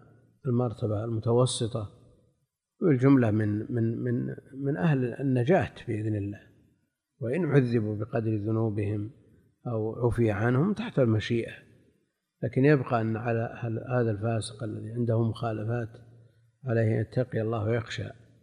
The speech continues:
من سوء العاقبة. نعم. إيه شام من كلامه شمال الكعبة. وين؟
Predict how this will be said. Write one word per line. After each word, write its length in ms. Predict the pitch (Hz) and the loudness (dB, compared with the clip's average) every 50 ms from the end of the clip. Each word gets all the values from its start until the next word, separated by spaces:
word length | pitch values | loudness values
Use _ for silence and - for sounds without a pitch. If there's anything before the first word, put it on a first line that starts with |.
| _ _ _ _ _ _ _ _ _ | _ _ _ _ _ _ _ _ _
من 80 | - 117 | -4 -4
سوء 240 | 110 - 127 117 110 | -2 -2 -2 -2 -2
العاقبة. 600 | 107 104 110 117 113 - - 110 101 104 92 - - - - - _ _ _ _ _ _ _ _ _ _ _ _ - | -2 -2 0 0 0 0 -2 -6 -6 -6 -8 -12 -14 -20 -20 -20 _ _ _ _ _ _ _ _ _ _ _ _ -6
نعم. 320 | 123 117 113 110 107 104 101 107 - - - - - _ _ _ _ _ _ _ _ _ _ _ _ _ _ _ _ _ _ _ _ _ _ _ _ 123 123 127 127 _ _ _ _ _ _ _ _ _ _ _ _ _ _ _ _ _ _ _ _ _ _ _ _ - | -4 -2 -2 -2 -2 -4 -8 -12 -18 -20 -20 -20 -20 _ _ _ _ _ _ _ _ _ _ _ _ _ _ _ _ _ _ _ _ _ _ _ _ _ _ _ _ _ _ _ _ _ _ _ _ _ _ _ _ _ _ _ _ _ _ _ _ _ _ _ _ -4
إيه 180 | 131 123 123 120 | 0 2 2 2
شام 460 | 117 - 135 123 127 123 120 120 113 - - - 165 - - - - - _ _ _ _ - 135 | 2 0 0 0 2 2 0 -2 -4 -6 -10 -14 -16 -16 -18 -20 -20 -20 _ _ _ _ -4 -2
من 100 | 123 110 | -2 0
كلامه 480 | - 123 123 127 123 113 107 104 101 - - - - - - _ _ _ _ _ _ _ _ _ - 139 | 0 0 0 2 2 0 0 0 -2 -6 -10 -20 -20 -20 -20 _ _ _ _ _ _ _ _ _ -14 -12
شمال 340 | 120 - - 131 127 123 117 | -8 -4 0 2 2 2 2
الكعبة. 420 | 110 - - 104 92 - - - - - - _ _ _ _ _ _ _ _ _ _ _ _ _ _ _ _ _ _ _ _ _ _ _ _ _ _ _ _ _ _ _ _ _ _ _ 135 | 0 -2 -2 -4 -6 -8 -10 -16 -20 -20 -20 _ _ _ _ _ _ _ _ _ _ _ _ _ _ _ _ _ _ _ _ _ _ _ _ _ _ _ _ _ _ _ _ _ _ _ -8
وين؟ 280 | 120 110 104 98 98 | -6 -6 -6 -6 -8